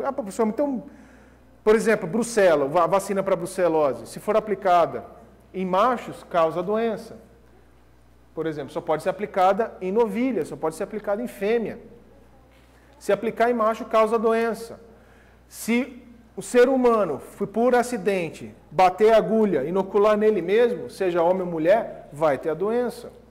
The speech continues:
Se uma mulher grávida, veterinária grávida a campo, for lá e se acidentar com a vacina, aborta. Tem uma ideia? Por que que isso é altamente patogênico? Professor, será que não poderia ser feita uma vacina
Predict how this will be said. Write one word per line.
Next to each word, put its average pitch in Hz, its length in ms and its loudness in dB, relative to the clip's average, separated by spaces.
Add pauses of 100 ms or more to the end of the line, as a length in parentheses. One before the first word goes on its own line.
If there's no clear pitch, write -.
(1080)
Se - 100 -8
uma 185 80 4
mulher 202 320 2
grávida, 208 600 4
veterinária 190 520 0
grávida 196 380 2
a 185 40 2
campo, 190 460 -2
for 190 220 -2
lá 185 200 4
e 180 40 -4
se 185 100 -8
acidentar 180 580 -2
com 185 100 -4
a - 20 0
vacina, 190 480 -4 (320)
aborta. 214 580 0 (1120)
Tem 120 140 -8
uma 214 120 2
ideia? 214 520 0 (480)
Por 339 120 0
que 339 120 -2
que 339 100 -4
isso - 160 -6
é 262 40 4
altamente 240 500 2
patogênico? 190 480 -4
Professor, 294 220 -8
será 320 160 -2
que 339 60 -10
não 359 60 -6
poderia 269 300 -2
ser 240 160 -6
feita 226 260 -6
uma 220 160 -2
vacina 202 720 -2